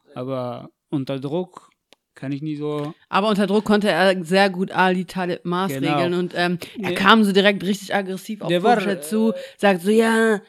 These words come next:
Speaker 2: you, you fight like shit, brother, your chin is up.“ Und dann Kurschet ganz trocken, was hast du
Speaker 1: Das
Speaker 2: gesagt?
Speaker 1: ist, äh, äh, ich war nicht unter Druck. Ich hab keine, keine, keine Angst in solcher Situation. Und, äh,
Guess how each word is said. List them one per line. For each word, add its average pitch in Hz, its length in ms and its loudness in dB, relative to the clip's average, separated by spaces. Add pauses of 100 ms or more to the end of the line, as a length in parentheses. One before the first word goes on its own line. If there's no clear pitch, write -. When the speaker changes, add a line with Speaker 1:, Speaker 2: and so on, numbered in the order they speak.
(300)
Speaker 2:
you, 220 320 0
you 208 140 -2
fight - 380 -4
like 233 240 -4
shit, 233 400 -2
brother, 233 680 2
your 208 240 -2
chin 247 280 -2
is 226 180 -6 (140)
up.“ 220 340 -6
Und 180 160 -4
dann 180 140 -2
Kurschet 180 400 -6 (200)
ganz 196 400 -4
trocken, 202 460 -6
was 190 140 -10
hast 226 120 -10
du 254 60 -4
Speaker 1:
Das 233 120 -2
Speaker 2:
gesagt? 233 300 2
Speaker 1:
ist, 202 160 0 (520)
äh, 180 380 -6
äh, - 60 -12
ich - 220 -10
war 233 140 2
nicht 175 140 2
unter 143 180 -4
Druck. 131 380 -10 (100)
Ich 156 220 -10
hab 165 200 -10 (180)
keine, 147 500 -4
keine, 143 420 -8
keine 143 200 -8
Angst 151 300 -2
in 131 80 -4
solcher 123 240 -8
Situation. 127 680 -4
Und, 127 200 -6
äh, 127 340 -8